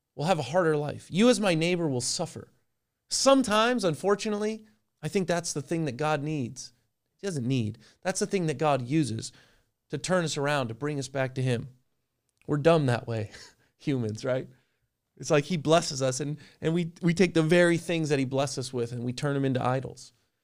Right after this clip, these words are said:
And then they get taken away. We, we reap what we've sown in that way. And then that's,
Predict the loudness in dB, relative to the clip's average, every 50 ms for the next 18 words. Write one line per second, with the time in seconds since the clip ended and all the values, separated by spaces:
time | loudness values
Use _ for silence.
0 | _ _ _ _ _ _ _ _ _ _ _ _ _ _ _ _ _ _ _ _
1 | _ _ _ -6 -2 0 0 0 -2 -4 -4 -4 -2 -2 -2 -4 -4 -6 -8 -6
2 | -4 -4 -4 -2 -2 -2 -2 -2 -2 -6 -6 -4 -2 -2 -2 0 0 0 0 0
3 | -4 -10 _ -8 -8 -6 -4 -4 -6 -6 -6 -6 -4 -4 -2 -4 -4 -4 -6 -6
4 | -4 -4 -4 -4 -4 -4 -6 -6 -6 -6 -6 -4 -6 -6 -6 -6 -8 -10 -10